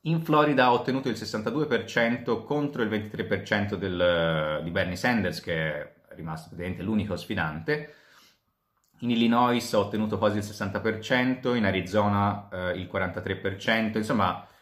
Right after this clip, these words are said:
è stata una vittoria abbastanza netta. Stanotte si sarebbe dov-, dovuto votare anche in Ohio, però le autorità locali hanno chiesto di rimanere a ca-, di ri-, rimandare le, le votazioni a causa proprio dell'epidemia da coronavirus,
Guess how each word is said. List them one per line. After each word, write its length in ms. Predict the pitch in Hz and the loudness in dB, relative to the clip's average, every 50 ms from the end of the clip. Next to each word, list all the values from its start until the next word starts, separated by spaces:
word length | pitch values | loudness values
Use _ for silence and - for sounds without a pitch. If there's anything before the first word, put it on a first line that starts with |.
| _ _ | _ _
è 120 | - - | -8 -6
stata 220 | - - 147 - 127 | -2 -2 0 0 2
una 100 | 123 117 | 2 2
vittoria 520 | 110 110 110 - 113 107 104 104 104 - | 2 0 2 4 6 6 6 6 4 4
abbastanza 520 | - 104 98 104 98 - 104 101 101 104 92 | 2 0 -2 -2 -2 -2 -4 -4 -2 -4 -6
netta. 460 | 90 85 82 80 - _ - 85 82 | -6 -6 -10 -12 -14 _ -12 -12 -12
Stanotte 400 | - - - 151 160 165 160 - | -8 -6 -2 0 0 2 0 0
si 80 | - | -2
sarebbe 280 | - 151 131 127 123 120 | 2 4 4 4 4 2
dov-, 280 | 120 113 110 110 107 - | -2 -4 -6 -8 -8 -4
dovuto 340 | 113 110 113 127 120 117 | -4 -2 -2 -2 -4 -4
votare 640 | 107 104 107 107 127 123 117 120 113 113 110 113 113 | -2 -2 0 2 4 4 4 4 4 2 2 0 0
anche 360 | - 120 123 120 123 120 - | 0 0 -2 -2 -2 -4 -2
in 80 | 120 110 | -2 0
Ohio, 680 | 107 104 101 92 87 92 101 123 151 185 170 160 - _ _ _ _ _ _ _ _ _ _ _ _ _ _ _ | 2 2 2 2 2 2 2 0 0 -2 -4 -6 -10 _ _ _ _ _ _ _ _ _ _ _ _ _ _ _
però 280 | - 156 160 170 160 160 | 0 4 6 6 8 8
le 80 | 151 131 | 6 6
autorità 640 | 123 110 - 123 131 123 - 127 120 110 98 98 | 4 4 2 0 0 0 2 4 4 4 4 4
locali 600 | 107 123 131 127 - 113 104 101 101 101 104 107 104 | 2 2 0 2 2 2 2 2 2 0 0 -2 -2
hanno 260 | - 123 123 117 110 | -2 -2 0 -2 -2
chiesto 340 | - 113 107 107 - - 92 | 0 0 -2 -2 -4 -8 -10
di 340 | 92 101 98 95 95 95 95 | -6 -4 -2 -2 -2 -2 -2
rimanere 360 | 98 95 104 110 113 98 98 | -2 -2 -2 0 2 2 2
a 120 | 92 - | 2 2
ca-, 420 | - - 104 101 98 101 98 98 95 | 2 2 4 4 4 2 0 -2 -2
di 160 | 95 98 101 | -2 -2 -2
ri-, 200 | 95 92 90 92 | -2 -2 -2 -2
rimandare 420 | 92 98 101 107 110 117 107 98 | -2 -2 0 0 2 2 2 2
le, 540 | 92 92 90 87 87 85 82 82 82 80 80 | 2 0 -2 -2 -2 -2 -2 -2 -2 -4 -4
le 80 | 80 85 | -4 -4
votazioni 460 | 95 107 156 151 156 - 110 104 104 | -4 -4 -4 -4 -4 -4 -4 -2 -2
a 80 | 104 | -2
causa 320 | 104 - 95 87 87 92 87 | -2 -2 -2 0 0 -2 -4
proprio 200 | - 90 87 90 | -4 -4 -6 -6
dell'epidemia 520 | 87 85 85 87 87 87 90 87 87 85 | -6 -6 -6 -6 -8 -8 -6 -6 -4 -4
da 120 | 82 82 82 | -6 -6 -6
coronavirus, 800 | - 87 85 90 90 85 78 - - 107 - - - - 143 | -8 -8 -6 -6 -4 -6 -6 -6 -8 -8 -8 -8 -8 -10 -10